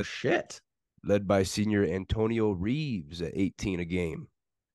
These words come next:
Speaker 2: Max, in this blue blood neutral court matchup,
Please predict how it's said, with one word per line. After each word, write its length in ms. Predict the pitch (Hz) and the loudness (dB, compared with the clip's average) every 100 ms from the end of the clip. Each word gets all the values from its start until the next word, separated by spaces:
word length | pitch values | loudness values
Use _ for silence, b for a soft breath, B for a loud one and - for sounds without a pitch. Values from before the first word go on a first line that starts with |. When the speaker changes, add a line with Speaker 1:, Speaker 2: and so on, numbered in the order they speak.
| _ _ _ _ _ _ | _ _ _ _ _ _
Speaker 2:
Max, 480 | - 117 143 - - | 4 6 6 4 -2
in 220 | - 110 | 0 4
this 180 | 127 127 | 4 4
blue 340 | - 107 123 | 2 6 6
blood 540 | 135 113 120 139 139 151 _ _ - 92 | 6 6 8 8 6 0 _ _ -14 -2
neutral 380 | 110 131 131 135 | 0 0 -2 -2
court 320 | - 131 104 | 2 2 2
matchup, 500 | 104 117 - 139 | 0 -2 0 -2